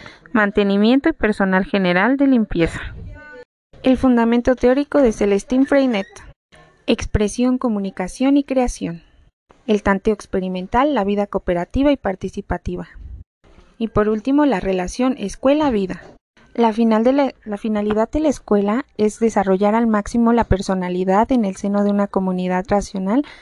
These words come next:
al que él mismo sirve y le sirven. Debemos ofrecer al niño un ambiente seguro, materiales,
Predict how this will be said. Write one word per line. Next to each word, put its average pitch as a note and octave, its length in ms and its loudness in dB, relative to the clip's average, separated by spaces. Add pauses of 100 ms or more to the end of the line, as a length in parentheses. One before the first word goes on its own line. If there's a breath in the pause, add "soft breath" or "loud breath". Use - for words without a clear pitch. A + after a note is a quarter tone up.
(180 loud breath)
al G3 180 0
que G3+ 120 0
él G3+ 100 4
mismo G3+ 320 0
sirve C4+ 420 2 (120)
y B3 100 0
le G3+ 140 2
sirven. F#3 500 -4 (1040 loud breath)
Debemos C4 460 4
ofrecer A3+ 400 0
al A3 140 2
niño A3+ 380 0
un A#3 160 2
ambiente G#3+ 460 0
seguro, A3 560 2
materiales, G#3+ 920 0